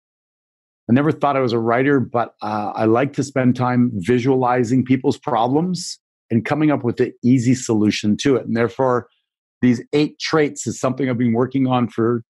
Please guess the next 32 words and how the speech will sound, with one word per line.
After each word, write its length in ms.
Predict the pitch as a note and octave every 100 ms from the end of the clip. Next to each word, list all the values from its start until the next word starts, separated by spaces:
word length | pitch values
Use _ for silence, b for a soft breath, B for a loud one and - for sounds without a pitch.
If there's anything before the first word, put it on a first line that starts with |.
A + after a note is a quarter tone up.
| -
two 160 | E3+
months 340 | D3+ A#2+ A2+ B2+
now. 340 | A#2 C3+ D3 _ _ _ _ _
And 100 | B2
it 80 | A#2+
came 200 | - C3
from 180 | C3+ B2+
doing 280 | C3 B2+ A#2
research 580 | C3+ D3+ - A#2 G#2 A2+
on 300 | A2 A2 A2
successful 960 | G#2+ - C3 A#2+ - B2 A2+ A2 - _ _ _
Olympic 320 | A#2+ C#3+ D3+ C3
athletes, 680 | A#2+ A#2+ B2 A#2+ A#2 - - - - _ -
you 80 | B2
know, 380 | G#2 G#2 G#2 - _
professional 480 | A#2+ C3+ C3+ B2+ A2
athletes, 600 | A2 G#2+ A#2+ A2+ A2 -
C 460 | - - D#3 D3+
E 40 | C#3
Os, 480 | A2 A2+ A2 - - b b _ A2+
uh, 160 | G#2+ A2
top 240 | C#3+ C#3
people 240 | D3 D3 C#3+
in 80 | C3
their 120 | A#2+
field. 440 | C3 B2 A2 G#2+ _ _ _ _
And 200 | C#3+ C3+
there's 120 | C#3+ C3
not 220 | F#3+ F3+
one 360 | C3 D3 F3 F3
top 340 | D#3 C#3+ -
person 480 | D3 C3+ - -